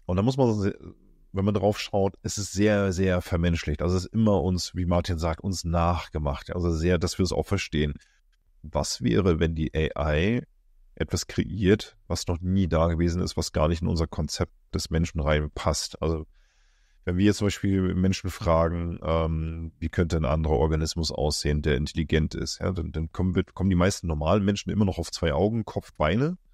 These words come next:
irgendwas so in den Dreh. Ja? Also es ist <laughs> nie irgendwie was anderes. Wir, wir tun uns sehr, sehr schwer, etwas zu denken, was noch nie zuvor gedacht worden ist. Da tun wir uns, äh,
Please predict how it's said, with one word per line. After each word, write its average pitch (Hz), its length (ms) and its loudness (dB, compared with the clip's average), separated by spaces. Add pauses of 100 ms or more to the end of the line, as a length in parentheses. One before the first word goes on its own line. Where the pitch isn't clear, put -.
(280)
irgendwas 113 240 2
so 110 100 2
in 104 80 2
den 104 140 2
Dreh. 101 320 4 (180)
Ja? 135 240 0
Also 92 260 -2
es - 260 -8
ist - 200 -12
<laughs> - 0 -
nie 98 320 0
irgendwie 98 640 0
was 95 140 -2
anderes. 110 480 0
Wir, 92 80 -6 (580)
wir - 160 -10
tun 135 240 2
uns 113 180 0
sehr, 113 220 4
sehr 107 180 2
schwer, 98 680 0 (580)
etwas - 460 -4 (680)
zu - 200 -4
denken, 110 600 2
was 98 200 0
noch 95 180 -2
nie 107 300 2
zuvor 92 400 0
gedacht 82 360 -4
worden 82 240 0
ist. - 320 -6 (1120)
Da 90 100 0
tun 92 200 2
wir 90 80 4
uns, 87 160 -2
äh, - 40 -12